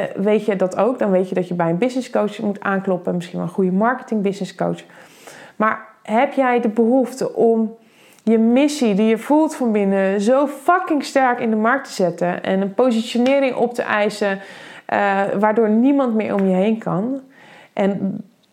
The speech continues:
het besef dat dat onlosmakelijk verbonden is met jou als ondernemer, klopt dan eens bij me aan. Want, ehm, ondanks dat ik op het moment dat ik deze podcast opneem nog geen site heb,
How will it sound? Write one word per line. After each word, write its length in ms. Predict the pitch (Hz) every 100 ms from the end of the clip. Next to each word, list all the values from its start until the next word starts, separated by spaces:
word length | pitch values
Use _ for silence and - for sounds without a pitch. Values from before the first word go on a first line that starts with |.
| _
het 240 | - 220 233
besef 420 | 233 302 294 294
dat 180 | 233 233
dat 200 | 240 240
onlosmakelijk 800 | 277 311 277 254 240 240 233
verbonden 500 | 226 190 226 233 220
is 180 | - 190
met 180 | 202 196
jou 200 | 220 240
als 120 | 233
ondernemer, 760 | - 202 196 202 214 165 202 359 - - - - - _ - _ -
klopt 220 | 320 330
dan 100 | 294
eens 100 | 240
bij 140 | 233
me 100 | 196
aan. 380 | - 175 180 202
Want, 380 | 208 208 208 -
ehm, 480 | - 208 202 202 202 202 190 - _ -
ondanks 340 | 269 285 254
dat 140 | 226 214
ik 300 | 208 - - _ -
op 180 | 196 - _
het 140 | -
moment 420 | 214 220 285 247
dat 120 | 208
ik 120 | 202 208
deze 200 | 196 196
podcast 380 | 240 - 185
opneem 360 | - 175 170 170
nog 200 | 185 185
geen 160 | 226 226
site 380 | 202 208 -
heb, 140 | 233